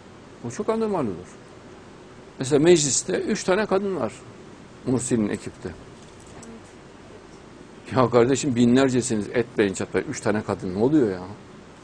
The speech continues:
Değil mi? Başı açık hanımlar da olsun, dekolte hanımlar da olsun.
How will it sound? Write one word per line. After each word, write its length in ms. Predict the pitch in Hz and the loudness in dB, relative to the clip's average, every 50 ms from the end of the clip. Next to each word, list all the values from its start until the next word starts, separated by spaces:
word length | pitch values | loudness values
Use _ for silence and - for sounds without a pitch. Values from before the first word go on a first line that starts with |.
| - - - - - - - - - - | -20 -20 -20 -20 -20 -20 -20 -8 0 2
Değil 100 | 165 202 | 2 4
mi? 80 | 165 | 4
Başı 220 | 110 104 - - 127 | 2 2 2 2 2
açık 220 | 113 - - - | 2 0 0 2
hanımlar 380 | 123 120 120 120 120 113 117 113 | 4 4 4 4 4 4 4 4
da 60 | 120 | 4
olsun, 300 | 113 - - 127 123 110 | 2 2 2 0 2 2
dekolte 380 | 104 95 - 120 104 104 - | 2 2 2 0 0 0 0
hanımlar 480 | 113 110 113 113 117 117 120 117 117 110 | 0 0 0 2 2 2 2 2 4 4
da 40 | 120 | 4
olsun. 440 | 117 117 113 - - 127 117 127 | 4 4 4 0 -2 -2 -2 -2